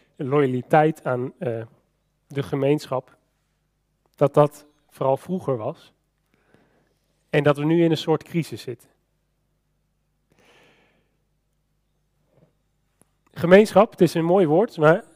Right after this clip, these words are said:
vaak, eh, of eigenlijk altijd betekent dat woord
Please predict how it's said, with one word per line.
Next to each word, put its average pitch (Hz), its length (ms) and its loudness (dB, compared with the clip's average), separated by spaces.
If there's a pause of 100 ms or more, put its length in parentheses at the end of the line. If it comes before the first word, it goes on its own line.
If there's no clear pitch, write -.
vaak, - 560 0 (280)
eh, 147 320 2 (1000)
of 160 120 -8
eigenlijk 170 360 0
altijd 185 260 4
betekent 165 380 0
dat 170 140 4
woord 156 260 -2